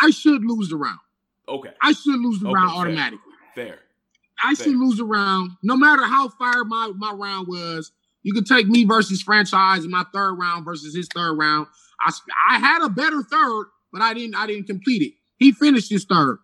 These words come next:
Speaker 1: So it's like by, by default, he, he gets that round. But you're telling me if I say, "Hold on, y'all, I got you," then I get it back and finish out strong?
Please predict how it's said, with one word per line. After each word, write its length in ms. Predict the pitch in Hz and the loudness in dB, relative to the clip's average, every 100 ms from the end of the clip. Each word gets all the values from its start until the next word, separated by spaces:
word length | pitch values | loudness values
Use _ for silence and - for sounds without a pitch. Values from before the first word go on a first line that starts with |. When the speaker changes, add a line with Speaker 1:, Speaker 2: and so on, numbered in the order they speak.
| _ - | _ -2
Speaker 1:
So 260 | 226 240 | 2 2
it's 160 | 220 208 | 2 0
like 260 | 226 214 160 | 0 0 0
by, 180 | 208 190 | 0 0
by 260 | 160 214 | 0 0
default, 500 | 180 - 254 254 208 | -2 -8 -6 -4 -2
he, 120 | 196 | -4
he 140 | 208 196 | -4 -4
gets 220 | 185 175 | -6 -6
that 200 | 180 180 | -6 -2
round. 240 | 190 151 - - - | 0 -2 -4 -12 0
But 100 | 240 | 6
you're 160 | 311 | 6
telling 380 | 302 330 285 254 | 6 4 6 6
me 340 | 302 254 185 - _ | 6 6 4 -6 _
if 120 | 226 - | 0 2
I 140 | 277 | 0
say, 480 | 254 - 247 214 - _ _ 240 | 0 -4 -4 -2 -4 _ _ -4
"Hold 200 | 285 277 | 0 0
on, 200 | 254 240 | -2 -4
y'all, 100 | 226 | -2
I 140 | 220 | -2
got 340 | 190 247 254 | 0 -2 -2
you," 160 | 165 - _ _ _ _ _ _ _ _ _ _ _ _ - | -10 -18 _ _ _ _ _ _ _ _ _ _ _ _ -2
then 140 | 240 | 2
I 80 | 208 | 2
get 220 | 156 269 | 4 2
it 120 | 208 | 2
back 260 | 254 277 - | 2 0 0
and 140 | 214 - | -6 0
finish 280 | 285 269 - | 0 0 0
out 180 | 285 247 | -2 -4
strong? 480 | - 294 392 392 | -6 -4 -4 -6